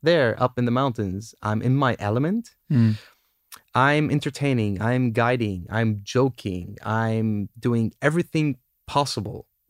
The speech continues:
Speaker 1: to make you feel good because I wanna share,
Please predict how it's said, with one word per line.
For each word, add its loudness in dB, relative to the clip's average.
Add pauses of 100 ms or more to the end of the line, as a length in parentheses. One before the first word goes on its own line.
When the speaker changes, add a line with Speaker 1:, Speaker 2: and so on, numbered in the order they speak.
(100)
Speaker 1:
to -2
make 2
you -2
feel 0
good -4 (140)
because -2 (300)
I 2
wanna 4
share, -2